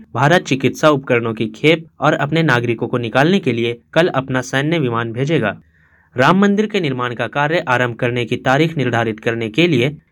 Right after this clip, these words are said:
श्री राम जन्मभूमि तीर्थ स्थल न्यास की पहली बैठक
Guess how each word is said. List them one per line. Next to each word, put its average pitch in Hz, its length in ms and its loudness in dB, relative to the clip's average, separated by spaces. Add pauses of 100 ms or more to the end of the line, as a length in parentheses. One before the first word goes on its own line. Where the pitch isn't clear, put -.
श्री 160 220 2
राम 175 260 4
जन्मभूमि 135 580 0
तीर्थ 135 320 -2
स्थल 139 360 -2
न्यास 113 340 -2
की 117 140 -2
पहली 151 340 2
बैठक 117 340 0